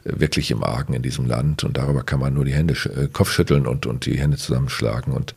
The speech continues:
äh, von daher ist eben nicht wenig sinnvoll, dass sie das hier machen, was sie machen.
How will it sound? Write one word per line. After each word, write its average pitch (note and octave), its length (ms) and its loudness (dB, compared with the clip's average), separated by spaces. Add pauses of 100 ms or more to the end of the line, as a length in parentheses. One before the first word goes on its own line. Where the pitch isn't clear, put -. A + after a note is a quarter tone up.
(140)
äh, - 160 -6
von D2 220 2
daher D#2+ 280 6
ist - 160 0
eben D2 220 6
nicht - 400 2 (240)
wenig D#2+ 320 6
sinnvoll, D#2+ 340 4
dass A#1+ 140 -2
sie - 60 -6
das B1+ 140 -4
hier - 120 -2
machen, - 360 -4
was - 120 -8
sie - 120 -4
machen. - 280 -10